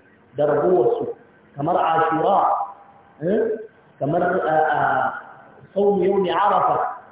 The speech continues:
duka wayannan dai azummuka wanda suka zo a koyarwar manzon Allah sallallahu alaihi wasallam duka sun shiga ciki. Shi yasa malam a sharhin yake cewa ma a'zamu hadha al-hadith.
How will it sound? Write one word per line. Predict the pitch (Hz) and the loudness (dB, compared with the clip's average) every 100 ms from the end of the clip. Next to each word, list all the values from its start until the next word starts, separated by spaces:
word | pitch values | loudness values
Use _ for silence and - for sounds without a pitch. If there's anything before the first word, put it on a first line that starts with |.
| - - - - - | -20 -20 -20 -16 -8
duka | 202 226 | -2 0
wayannan | 185 - 170 185 | 2 0 0 0
dai | 180 185 | 0 0
azummuka | 185 190 190 190 170 | -2 -4 -6 -6 -2
wanda | 151 - - - | -2 -2 -2 -4
suka | 165 | -2
zo | 156 185 | -2 -2
a | - | -4
koyarwar | - 185 185 160 | -4 0 0 0
manzon | 160 143 147 - | -4 -6 -10 -10
Allah | 156 131 - | -8 -8 -8
sallallahu | 147 139 | -16 -12
alaihi | 131 131 - | -12 -12 -16
wasallam | 156 123 | -16 -16
duka | 143 123 | -18 -20
sun | - 131 | -18 -20
shiga | - 110 | -20 -20
ciki. | - _ - _ _ - - - _ _ _ _ _ - - - - | -20 _ -20 _ _ -20 -20 -20 _ _ _ _ _ -20 -20 -20 -8
Shi | 202 | -2
yasa | 214 233 | 0 2
malam | 190 202 202 170 | 0 0 0 -2
a | - | -2
sharhin | 196 190 180 156 | -2 -2 -2 -4
yake | 165 151 139 | -4 -8 -10
cewa | 160 143 147 | -4 -4 -2
ma | 190 | -4
a'zamu | 175 170 - 160 156 139 | -2 0 0 0 -2 -6
hadha | 135 127 | -10 -12
al-hadith. | - - - | -16 -20 -20